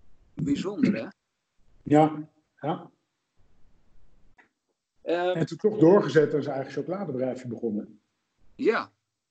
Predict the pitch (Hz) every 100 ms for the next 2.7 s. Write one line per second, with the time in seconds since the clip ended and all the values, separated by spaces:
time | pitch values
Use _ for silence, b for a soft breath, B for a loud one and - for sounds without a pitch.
0 | _ - 233 110 139 147 147 - 165 165
1 | 160 160 - 156 185 165 160 160 156 180
2 | 165 156 151 143 190 151